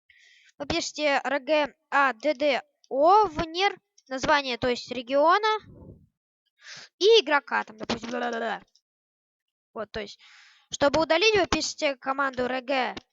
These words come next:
remo v, в зависимости от того, куда вы добавили. Ещё, кстати, добавление А Д Д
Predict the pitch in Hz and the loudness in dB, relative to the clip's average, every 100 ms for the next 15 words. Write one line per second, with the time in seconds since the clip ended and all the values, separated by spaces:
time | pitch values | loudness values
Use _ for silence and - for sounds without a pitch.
0 | _ - 247 254 240 262 277 240 - _ | _ -14 -6 -6 -4 -4 -2 -2 -6 _
1 | _ 226 269 220 277 370 403 330 302 311 | _ -6 -4 -2 0 2 2 0 -2 -2
2 | 302 277 330 302 294 269 254 226 196 202 | -2 0 0 0 -2 -4 -4 -4 -6 -16
3 | - _ _ _ - 330 381 392 359 294 | -20 _ _ _ -2 0 2 0 -2 -2
4 | 302 339 359 403 320 247 226 _ _ _ | -2 0 0 0 -2 -4 -6 _ _ _
5 | - 254 254 233 277 247 | -4 0 0 0 -2 -2